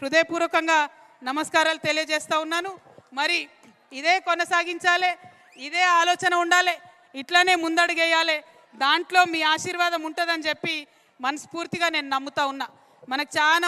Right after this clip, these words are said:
మందికి పేదవాళ్ళు ఉన్నాం, ఇల్లు లేని వాళ్ళు ఉన్నాం, ఉద్యోగాలు లేని వాళ్ళు ఉన్నాం.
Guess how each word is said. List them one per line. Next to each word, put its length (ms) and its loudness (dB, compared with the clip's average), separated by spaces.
మందికి 340 -2
పేదవాళ్ళు 520 6
ఉన్నాం, 200 2
ఇల్లు 240 0
లేని 260 4
వాళ్ళు 240 4
ఉన్నాం, 200 0
ఉద్యోగాలు 480 4
లేని 220 0
వాళ్ళు 220 4
ఉన్నాం. 200 0